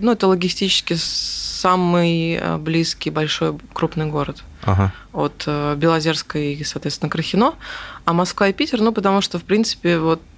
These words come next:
Speaker 1: э, тема сохранения культурного наследия здесь гораздо более востребована, чем пока в провинции.
Speaker 2: Ну и, в принципе, больше людей таких более активных, которые готовы
Speaker 1: Да, в
Speaker 2: сорваться
Speaker 1: том числе,
Speaker 2: и
Speaker 1: да.
Speaker 2: поехать. Хорошо, ну вот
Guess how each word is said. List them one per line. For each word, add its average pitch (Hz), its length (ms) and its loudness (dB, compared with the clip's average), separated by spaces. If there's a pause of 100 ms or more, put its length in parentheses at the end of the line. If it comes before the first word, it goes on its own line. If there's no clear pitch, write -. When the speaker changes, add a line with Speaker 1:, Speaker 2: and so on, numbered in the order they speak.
(200)
Speaker 1:
э, 160 280 4
тема 170 440 2
сохранения 170 400 0
культурного 165 380 0
наследия 180 360 2
здесь 160 220 2
гораздо 160 380 0
более 151 260 2
востребована, 175 580 -2
чем 160 320 -2 (640)
пока 160 420 0
в - 40 -12
провинции. 147 580 -4
Speaker 2:
Ну 160 160 6
и, 139 120 6
в - 40 0
принципе, 113 340 2
больше 104 360 2
людей 101 240 4
таких 87 280 -2
более 92 300 4
активных, 101 340 0
которые 85 300 0
готовы 90 320 2
Speaker 1:
Да, 85 40 0
в 82 40 0
Speaker 2:
сорваться 95 440 2
Speaker 1:
том 90 100 2
числе, 82 300 0
Speaker 2:
и 85 180 0
Speaker 1:
да. - 80 -8
Speaker 2:
поехать. 90 320 0
Хорошо, - 500 0 (160)
ну 143 120 4
вот - 180 4